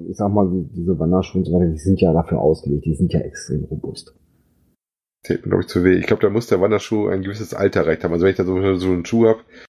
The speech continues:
Speaker 2: äh, der dann schon fünf Jahre alt ist, sowas, dann hätte ich die Hemmung wahrscheinlich auch nicht. Was mir wichtig wäre, wäre tatsächlich, dass er ordentlich laufen, dass du,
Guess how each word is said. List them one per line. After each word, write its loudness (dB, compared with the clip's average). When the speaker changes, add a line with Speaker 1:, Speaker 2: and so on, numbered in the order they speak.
Speaker 2:
äh, 0
der 4
dann 2
schon -2
fünf -6
Jahre 2
alt 0
ist, -8
sowas, -2
dann 0
hätte -2
ich -12
die -6
Hemmung 0
wahrscheinlich -4
auch -10
nicht. -12
Was 0
mir 6
wichtig -2
wäre, 6
wäre 4
tatsächlich, -2
dass -4
er -2
ordentlich -2
laufen, 0
dass 0
du, -4